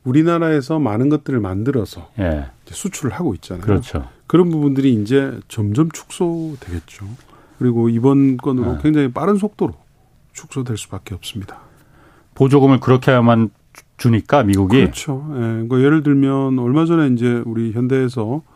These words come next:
Speaker 2: 예.
Speaker 1: 국내 전기차 공장, 신규 공장 설치, 설립하겠다고 이제 발표를 했거든요.
Speaker 2: 예, 예.
Speaker 1: 제 생각에 그거 쉽지가 않을 겁니다. 왜냐하면 당장 지금 미국에서 만들어야지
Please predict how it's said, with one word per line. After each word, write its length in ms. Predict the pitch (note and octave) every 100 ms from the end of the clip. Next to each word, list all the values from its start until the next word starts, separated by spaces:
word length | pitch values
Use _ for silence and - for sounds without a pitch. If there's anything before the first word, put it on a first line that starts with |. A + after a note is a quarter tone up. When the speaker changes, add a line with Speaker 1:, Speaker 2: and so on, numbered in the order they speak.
| -
Speaker 2:
예. 180 | G2+ D#2 C#2
Speaker 1:
국내 360 | C#3 C3+ C3
전기차 380 | A2+ A#2 B2+ C#3
공장, 500 | B2 G2+ G2 F#2+ G#2+
신규 360 | - A#2+ A2 A2
공장 520 | G2+ G2 G2+ F#2+ F#2+
설치, 320 | - B2+ A2+ - G#2+ A2
설립하겠다고 680 | B2+ B2 G2+ F#2 - F#2 F#2
이제 120 | F2+
발표를 360 | G#2 - G#2
했거든요. 300 | A2 - F#2
Speaker 2:
예, 40 | G2+ E2+
예. 180 | D#2+ C#2 C2 - - - - - - - -
Speaker 1:
제 120 | -
생각에 300 | G#2 A#2+ A#2+
그거 120 | G2+
쉽지가 400 | F#2+ - - A2+ F#2
않을 180 | E2+
겁니다. 480 | F#2+ - - - - - _ _ _ _ _ _
왜냐하면 240 | A#2 A#2 G#2
당장 480 | - A#2 A#2+ D3+ E3
지금 360 | C3 C3 C3 B2+
미국에서 380 | D#3 D3+ B2+
만들어야지 960 | A2 F#2+ G#2 C3 A2+ G2 F2 G2 D#3+ G3+